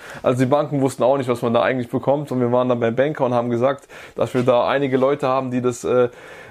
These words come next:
ähm, mieten wollen und, äh, da war erstaunt wirklich, dass wir da so einen guten Preis bekommen. Aber wir wissen, was wir tun, von daher sage ich dir, man muss wissen, was man tut, dann bekommt man auch das, was man will, ja? Also, der nächste Punkt, Finanzierung. Wie jedes Mal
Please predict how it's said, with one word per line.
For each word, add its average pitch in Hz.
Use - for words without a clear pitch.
ähm, 117
mieten 151
wollen 147
und, 131
äh, 123
da 120
war 117
erstaunt 120
wirklich, 120
dass 120
wir 117
da 117
so 123
einen 120
guten 127
Preis 123
bekommen. 120
Aber 135
wir 156
wissen, 165
was 147
wir 135
tun, 151
von 127
daher 131
sage 123
ich 120
dir, -
man 143
muss 208
wissen, 226
was 196
man 190
tut, 208
dann 156
bekommt 160
man 139
auch 131
das, 139
was 131
man 123
will, 120
ja? 156
Also, 143
der 147
nächste 226
Punkt, 131
Finanzierung. 165
Wie 160
jedes 190
Mal 214